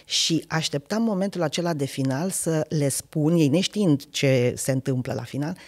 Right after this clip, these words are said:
să le spun: "Ați văzut ce simplu e, sunteți niște genii, ca Ohm, ca Jules, ca Faraday." Și atunci rămeau aș-, rămâneau așa uimiți pentru că nimeni nu le-a spus vreodată că erau genii.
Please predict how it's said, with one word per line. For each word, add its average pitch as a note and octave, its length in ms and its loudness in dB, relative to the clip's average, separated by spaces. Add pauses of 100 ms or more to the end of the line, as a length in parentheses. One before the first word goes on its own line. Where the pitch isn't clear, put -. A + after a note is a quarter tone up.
să - 140 -6
le D3+ 100 -2
spun: E3+ 300 -4 (200)
"Ați - 220 -10
văzut C#3 260 -4
ce - 120 -2
simplu G#3+ 380 -2
e, F#3 140 2
sunteți E3 400 -2
niște E3 300 -2
genii, G3 420 0 (300)
ca A#2 280 -4
Ohm, D#3+ 420 0
ca A2+ 200 -8
Jules, C#3+ 360 -2
ca B2 120 -10
Faraday." C#3+ 540 -4 (400)
Și - 140 -10
atunci F#3 300 -4
rămeau F3 280 -2
aș-, G#3 160 -2
rămâneau E3 400 -2
așa F3+ 200 -2
uimiți E3 360 0
pentru F3+ 200 -4
că D#3+ 100 -4
nimeni G#3+ 460 4
nu F#3+ 80 2
le-a D#3 140 2
spus D3+ 240 -6
vreodată C3+ 400 0
că - 120 -10
erau A#2+ 180 -2
genii. A#2 420 -6